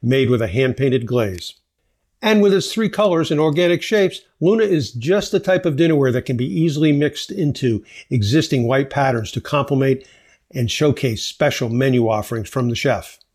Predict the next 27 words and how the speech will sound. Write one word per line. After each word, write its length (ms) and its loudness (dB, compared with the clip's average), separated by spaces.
This 160 0
flex-, 300 -2
flexibility 760 2
to 60 2
mix 320 0
and 100 0
match 300 -2
with 140 -2
existing 440 -2
dinnerware 460 0
allows 280 2
operators 480 0
to 260 -6
easily 540 0
consider 400 0
the 140 4
opportunity 520 0
to 80 0
transition 640 -2
to 120 0
a 60 2
more 460 2
interesting 600 -2
and 160 -4
creative 440 -2
tabletop 640 -2
look. 240 -12